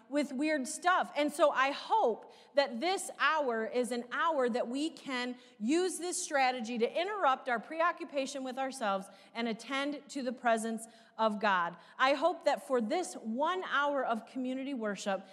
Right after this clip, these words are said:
that we can set ourselves aside and devote this time to attend to the presence of God.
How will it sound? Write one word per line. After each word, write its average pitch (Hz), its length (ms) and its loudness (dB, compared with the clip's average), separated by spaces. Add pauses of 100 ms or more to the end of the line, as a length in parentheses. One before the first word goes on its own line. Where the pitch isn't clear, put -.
(180)
that 254 120 4
we 277 140 0
can 285 180 -2
set 294 240 2
ourselves 285 460 0
aside 208 500 0
and 226 120 -2
devote 214 360 -2
this 247 220 -4
time 202 360 -6
to 202 140 -10
attend 240 480 -6 (380)
to 254 100 -4
the 226 80 0
presence 226 480 -2
of 196 160 -6
God. 190 340 0